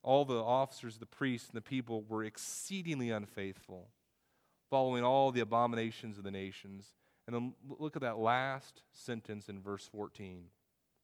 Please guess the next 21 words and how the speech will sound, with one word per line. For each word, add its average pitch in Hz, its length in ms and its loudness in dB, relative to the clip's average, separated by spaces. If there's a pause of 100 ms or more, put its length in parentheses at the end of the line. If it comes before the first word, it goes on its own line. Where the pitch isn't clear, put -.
(840)
"And 113 120 -6
they 117 120 2
polluted 120 680 -2
the 92 120 -4
house 92 400 -6
of 87 60 -20
the 90 60 -10
Lord 85 440 -12 (800)
that 101 100 -10
he 104 140 -8
had 98 80 -6
made 90 160 -8
holy 107 420 -6
in 92 100 -10
Jerusalem." 87 580 -16 (1000)
What's 127 280 -4
the 110 100 -6
purpose 123 440 -4
of 110 80 -10
the 101 60 -10
temple? 120 420 -10